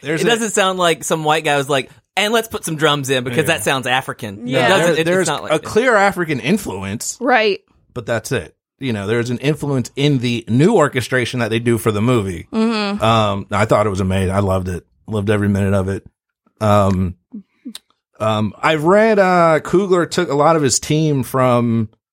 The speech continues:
Speaker 1: Fruitvale, and I think he used a lot of the same people in Creed.
Speaker 3: Mm.
Speaker 1: So he has this little unit that he's like, "I wanna work with the people I know that I trust." And so I think that's why they had such a good product.
Speaker 3: Mm-hmm.
Speaker 1: They didn't take a bunch of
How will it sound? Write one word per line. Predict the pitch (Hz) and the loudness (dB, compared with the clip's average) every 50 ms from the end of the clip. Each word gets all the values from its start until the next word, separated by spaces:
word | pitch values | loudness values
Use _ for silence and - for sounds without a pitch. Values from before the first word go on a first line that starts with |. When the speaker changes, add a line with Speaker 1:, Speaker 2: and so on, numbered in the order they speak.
| _ - | _ -6
Speaker 1:
Fruitvale, | - 147 151 156 127 120 135 143 139 139 135 135 135 135 123 | 0 2 2 2 2 2 2 2 2 4 2 2 2 2 2
and | 117 123 | 2 2
I | 120 117 113 | 2 2 2
think | 110 - 147 151 - | 2 0 0 0 0
he | - 131 | -2 -4
used | 117 123 127 131 113 110 | -2 -2 -2 -2 -2 -2
a | 117 | 0
lot | 120 123 123 127 | 2 2 2 2
of | 120 | 2
the | 117 | 0
same | 107 - 123 117 110 | -2 -2 -2 -4 -4
people | - 127 123 110 117 120 120 117 | -4 -6 -6 -6 -6 -4 -4 -4
in | 110 107 101 | -4 -6 -6
Creed. | - - 135 135 135 120 113 110 101 - _ _ | -6 -4 -4 -2 -2 -2 -4 -6 -8 -10 _ _
Speaker 3:
Mm. | - 269 320 320 277 233 | -6 -4 -4 -4 -2 0
Speaker 1:
So | - 143 | 0 0
he | 151 165 | 2 2
has | 175 180 170 | 2 2 0
this | 165 160 113 117 | 0 -2 -2 0
little | 160 175 175 156 143 131 | 0 2 4 4 2 0
unit | 113 120 147 190 202 170 151 135 113 - _ _ _ _ _ | 0 2 2 4 4 4 2 0 -2 -4 _ _ _ _ _
that | 135 127 123 127 | -2 -2 0 0
he's | 143 127 | -2 -4
like, | 120 - | -4 -2
"I | - 156 | 0 2
wanna | 165 170 160 | 2 2 4
work | 160 156 147 | 2 2 2
with | 139 123 | 0 -2
the | 127 | -4
people | - 147 131 110 113 | -4 -6 -4 -4 -2
I | 127 175 208 | 0 0 0
know | 175 123 107 95 95 101 107 | 0 -2 -4 -4 -6 -8 -8
that | 101 - 113 120 | -6 -4 -2 0
I | 127 127 | 0 0
trust." | 127 107 - - 147 135 127 120 - - - - - - _ _ _ _ _ _ _ _ _ _ | -2 -4 -4 0 2 2 2 2 -2 -6 -12 -18 -20 -20 _ _ _ _ _ _ _ _ _ _
And | - 139 | -8 -2
so | - 180 | 0 2
I | 160 151 | 2 2
think | - 214 233 220 | 2 2 2 2
that's | 175 202 160 - | 2 0 -2 0
why | 147 156 160 156 156 | 0 2 2 2 2
they | 147 147 139 135 | 2 0 0 0
had | 151 147 143 131 - | 0 0 -2 -2 -2
such | - 156 147 - | -4 -4 -2 -4
a | 135 | -6
good | 113 107 131 143 135 98 - | -6 -2 0 0 0 -2 -6
product. | - - 123 123 120 107 107 - - - _ - | -6 -2 0 2 2 0 -2 -8 -14 -18 _ -12
Speaker 3:
Mm-hmm. | 214 220 214 214 202 196 | -10 -10 -10 -10 -4 0
Speaker 1:
They | 151 | 0
didn't | 175 208 185 143 | 2 2 0 -2
take | - - 170 165 - | -2 -2 -2 0 -2
a | 151 139 | -4 -4
bunch | 117 101 139 139 143 135 - - - | -2 -2 -2 -2 -2 -4 -6 -4 -2
of | 127 131 135 131 127 127 127 123 120 117 117 - | 0 2 4 4 4 2 0 0 -4 -6 -10 -14